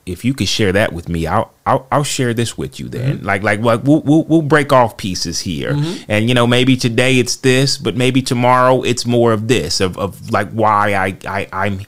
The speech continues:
Speaker 1: I'm here,
Speaker 2: Mm-hmm.
Speaker 1: and, and what's the bigger story, and, and what is it that, you know, yeah, I made a mistake, but what was it about that mistake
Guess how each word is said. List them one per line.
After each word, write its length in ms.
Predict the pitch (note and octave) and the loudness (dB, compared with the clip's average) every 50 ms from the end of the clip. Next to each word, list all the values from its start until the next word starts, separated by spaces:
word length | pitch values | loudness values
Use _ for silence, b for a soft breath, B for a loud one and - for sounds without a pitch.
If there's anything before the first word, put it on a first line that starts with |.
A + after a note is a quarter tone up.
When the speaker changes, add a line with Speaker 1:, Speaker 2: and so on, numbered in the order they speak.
| - | -6
Speaker 1:
I'm 180 | - G#2 G2+ F#2 | -4 -4 -4 -4
here, 420 | F#2 G2 A#2 A2+ G2+ F2 E2 D#2 - B B B | -6 -6 -4 -4 -2 -2 -4 -6 -8 B B B
Speaker 2:
Mm-hmm. 180 | B2+ A2+ A2+ A2+ | -8 -6 -4 -2
Speaker 1:
and, 120 | A2+ - | -2 -2
and 180 | A2+ A2 G#2 G#2+ | -2 -2 0 0
what's 160 | A#2+ - - | 0 -2 -2
the 100 | - - | -6 -8
bigger 380 | F2 F2 F#2 B2 A#2 A2+ G#2+ | -6 -4 -2 -2 0 0 -2
story, 640 | F#2 - - - G#2 F2+ E2 D#2+ D2 D2 D#2 C#2+ A#1+ | -6 -6 -6 -4 -4 -4 -4 -4 -6 -8 -8 -10 -10
and, 100 | E2 F2 B B B B | -12 -14 B B B B
and 260 | G#2 G#2+ G2+ G2+ F#2 | -6 -4 -4 -2 -2
what 180 | F#2+ A2 A#2 A#2 | 0 0 2 2
is 200 | A#2 A2 G2 A2+ | 2 0 0 -2
it 220 | A#2 - A2 G2+ G2+ | -2 -4 -4 -2 0
that, 240 | G#2+ G#2 - - B B B B | 0 0 -2 -4 B B B B
you 100 | B A2 | B 2
know, 160 | A2 G#2 G2+ | 2 2 2
yeah, 400 | A2+ A2 B2 B2+ C3 C3 A#2+ - - - | 2 2 2 2 2 2 0 -2 -4 -4
I 80 | A#2+ | 0
made 220 | C3+ C#3 B2+ A#2+ A#2 | 2 2 4 4 2
a 40 | G#2+ | 2
mistake, 680 | G2 F#2+ - - - - C3+ A#2 F#2+ E2 - - - - b b b b b | 0 0 -2 -2 -4 -4 -2 -2 -2 -2 -4 -8 -14 -20 b b b b b
but 140 | A2+ A2 G2 | 0 0 2
what 280 | G2+ A2 B2 C3+ - | 2 2 2 2 2
was 180 | C3 B2 A2 A#2 | 2 0 0 0
it 80 | A#2 G#2+ | -2 -2
about 300 | F#2+ G#2 G#2+ G#2+ G#2+ - | 0 0 0 0 0 0
that 180 | A2+ G2 - | -2 -4 -4
mistake 560 | G2+ F#2+ - - - - A2+ G#2+ G#2 - - | -6 -6 -6 -6 -4 -2 -2 -2 -2 -4 -6